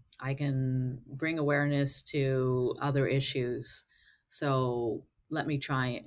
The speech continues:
and do that," you know? Um, I think, as I mentioned, uh, miniatures are just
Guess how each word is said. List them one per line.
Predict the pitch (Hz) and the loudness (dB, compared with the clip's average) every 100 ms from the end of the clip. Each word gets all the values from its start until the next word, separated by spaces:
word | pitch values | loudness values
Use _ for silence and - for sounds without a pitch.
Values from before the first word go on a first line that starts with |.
| - | -4
and | 131 | -4
do | 127 127 | 0 -2
that," | 123 104 - - - - _ _ _ | -2 -4 -6 -8 -12 -14 _ _ _
you | 135 | -8
know? | 123 123 127 143 139 | -8 -6 -8 -8 -10
Um, | 131 127 123 120 120 123 127 _ _ - | -8 -8 -10 -12 -14 -14 -20 _ _ -8
I | 131 | -6
think, | 131 147 131 - - - _ _ _ _ | -4 -4 -4 -6 -20 -20 _ _ _ _
as | 143 135 | -8 -4
I | 131 | -2
mentioned, | 131 139 135 135 123 117 117 _ - | 0 0 -2 -4 -4 -6 -12 _ -8
uh, | 127 123 | -6 -4
miniatures | 131 143 135 - 135 127 | -2 -2 -4 -4 -2 -2
are | 131 | -2
just | 127 135 135 | -2 -4 -6